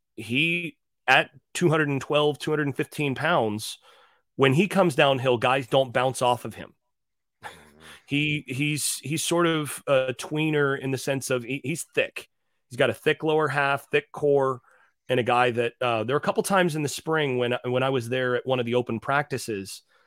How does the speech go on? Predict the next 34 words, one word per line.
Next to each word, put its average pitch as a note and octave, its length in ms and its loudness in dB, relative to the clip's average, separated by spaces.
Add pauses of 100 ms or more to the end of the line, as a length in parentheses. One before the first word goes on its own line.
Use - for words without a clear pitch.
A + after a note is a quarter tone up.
(200)
where B2 500 0 (380)
I B2+ 100 0
watched, D3 400 4
and B2 220 0
there C3 100 0
was C3 100 0
a C3 60 0
guy B2+ 320 2
who A#2+ 320 -4
I B2 80 -2
didn't C3 220 0
recognize A2+ 680 0
who A#2+ 300 -2 (460)
came D3 260 0
downhill C3 520 2
against A#2 280 0
the A#2 80 -2
run B2+ 180 2
and G2 140 -4
filled A2+ 480 0 (540)
against B2 320 0
the A#2 80 -4
run C3 160 4
a A2+ 60 0
couple A#2 240 -2
times. G#2+ 280 -4
And G#2+ 40 -6
I A2 40 -4
was G2+ 60 -6
like, E2+ 160 -14
"Whoa, B2 260 -12
who G2 140 -4
is E2+ 120 -10
that?" G#2 300 -8